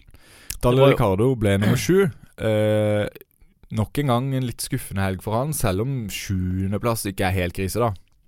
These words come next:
Speaker 2: Han var litt mer, um, p-, på.
Speaker 1: Ja.
Speaker 2: Litt mer kjøring rundt
Speaker 1: Men han har
Speaker 2: folk
Speaker 1: bare
Speaker 2: og
Speaker 1: vært litt bedre på kvalifiseringa, så kan
Speaker 2: Mm.
Speaker 1: han på en måte kjøre seg opp fra femteplass og oppover, eh,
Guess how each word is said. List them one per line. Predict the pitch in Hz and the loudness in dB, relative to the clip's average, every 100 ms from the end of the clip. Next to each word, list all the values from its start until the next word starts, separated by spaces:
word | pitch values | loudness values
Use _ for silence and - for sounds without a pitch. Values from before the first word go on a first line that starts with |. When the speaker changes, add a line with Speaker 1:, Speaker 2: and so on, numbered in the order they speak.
| _ - _ - - - | _ -20 _ -20 -20 -4
Speaker 2:
Han | 135 | -2
var | 175 | -2
litt | 135 | 0
mer, | 131 135 131 123 | 2 4 4 2
um, | 120 113 - | 0 -6 -10
p-, | - _ - - - | -20 _ -20 -20 -4
på. | - 139 - - _ - | 0 0 -2 -8 _ -10
Speaker 1:
Ja. | 139 156 - - - _ 139 | -8 -8 -12 -20 -20 _ -10
Speaker 2:
Litt | 127 | -2
mer | 120 120 120 117 | 0 2 2 0
kjøring | - 120 110 110 | 0 0 0 -2
rundt | 110 113 | -4 -2
Speaker 1:
Men | 123 143 | 0 0
han | 160 | 0
har | |
Speaker 2:
folk | 170 | 0
Speaker 1:
bare | |
Speaker 2:
og | 117 - - | 2 2 -2
Speaker 1:
vært | 190 | -4
litt | - | -4
bedre | 170 170 | -4 -2
på | 170 | -4
kvalifiseringa, | - 180 190 - 147 151 196 147 - - | -6 -4 -4 0 0 0 -2 -4 -8 -12
så | 143 | -6
kan | 147 | -2
Speaker 2:
Mm. | 160 | -2
Speaker 1:
han | 156 | -2
på | 143 | -2
en | 156 | -4
måte | 147 151 | -4 -6
kjøre | - 139 120 | -2 -2 0
seg | 143 | -4
opp | 120 - | -4 -8
fra | - 139 131 - _ - | -2 -2 -2 -8 _ -10
femteplass | - 151 120 - 123 143 - - - _ _ _ _ _ _ _ _ _ - - | -2 -2 -2 -6 -4 -4 -6 -8 -16 _ _ _ _ _ _ _ _ _ -14 -2
og | 156 | -2
oppover, | 135 101 92 85 - | 0 -2 -2 -6 -8
eh, | 113 117 | -4 -4